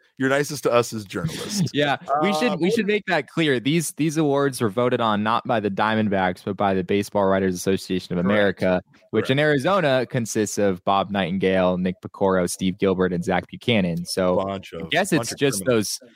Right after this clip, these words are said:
Speaker 1: it's just those four guys who I guess
Speaker 2: Yeah.
Speaker 1: Carson Kelly's been really nice to those four guys, and, and
Speaker 2: That's,
Speaker 1: there you go.
Speaker 2: yeah.
Speaker 1: But
Speaker 2: That's
Speaker 1: I
Speaker 2: the
Speaker 1: can
Speaker 2: key. That's
Speaker 1: attest,
Speaker 2: how you win the
Speaker 1: Carson
Speaker 2: Good Guy Award.
Speaker 1: Carson Kelly's a pretty good dude.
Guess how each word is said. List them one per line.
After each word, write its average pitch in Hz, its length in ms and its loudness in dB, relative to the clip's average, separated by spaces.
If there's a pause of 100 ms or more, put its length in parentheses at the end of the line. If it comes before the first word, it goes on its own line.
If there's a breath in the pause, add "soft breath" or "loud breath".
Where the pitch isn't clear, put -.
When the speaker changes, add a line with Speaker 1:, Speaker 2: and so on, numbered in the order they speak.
(220 loud breath)
Speaker 1:
it's 143 140 0
just 160 180 0
those 165 240 0
four 143 240 2
guys 107 520 2
who 113 120 0
I 101 100 4
guess 101 280 0
Speaker 2:
Yeah. 78 120 -8
Speaker 1:
Carson 117 320 -2
Kelly's 107 380 0
been 101 160 -2
really 98 240 0
nice 95 240 0
to - 100 -16
those 92 220 0
four 92 200 -2
guys, 85 460 -4
and, 87 240 -6
and 87 240 -2
Speaker 2:
That's, 113 160 2
Speaker 1:
there 85 80 2
you 85 240 -2
go. 104 80 0
Speaker 2:
yeah. 95 100 -2
Speaker 1:
But 110 200 -2
Speaker 2:
That's 180 240 -6 (160)
Speaker 1:
I 220 180 0
Speaker 2:
the 240 60 -4
Speaker 1:
can 226 100 2
Speaker 2:
key. 160 140 0
That's 104 240 0
Speaker 1:
attest, - 20 0 (100)
Speaker 2:
how 165 60 2
you 165 40 2
win 165 80 -2
the 120 100 -4
Speaker 1:
Carson - 0 -
Speaker 2:
Good 120 160 0
Guy 101 160 2
Award. 87 320 -6 (460)
Speaker 1:
Carson 190 420 0
Kelly's 151 340 2
a 117 60 -4
pretty 107 220 0
good 90 180 0
dude. - 200 -6